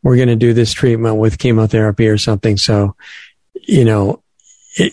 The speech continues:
if you specifically know what to ask, they'll often say, "Well, yeah, it usually comes back in about six years," or something like that, whatever the number is, which makes it a success if you make it through five before it comes back.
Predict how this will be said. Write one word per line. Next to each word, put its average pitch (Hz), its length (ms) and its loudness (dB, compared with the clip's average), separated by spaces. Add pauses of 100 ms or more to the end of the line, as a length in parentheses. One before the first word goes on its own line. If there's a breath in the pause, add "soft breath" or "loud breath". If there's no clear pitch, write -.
(100)
if 135 200 0
you 127 120 2
specifically 135 880 -2
know 113 160 0
what 110 180 0
to 123 100 0
ask, 107 580 -4 (480 loud breath)
they'll 117 300 2
often 113 380 0
say, 113 220 0
"Well, 110 260 2
yeah, 107 300 0
it 170 120 -4
usually 113 400 2
comes 107 320 -2
back 104 400 -2
in 107 80 0
about 101 380 0
six - 460 -2
years," 120 420 0
or 127 180 -4 (580 loud breath)
something 113 380 0
like 101 280 0
that, 107 280 -2 (180)
whatever 113 300 2
the 107 140 2
number 104 340 0
is, 104 300 -4 (540 loud breath)
which 135 240 2
makes 135 280 -2
it 123 100 0
a 113 60 0
success 123 640 -2
if 110 140 -4
you 117 100 0
make 107 220 0
it - 80 -12
through 107 160 2
five 107 380 -2
before 131 340 -2
it 135 60 -8
comes 117 260 -4
back. 120 380 -6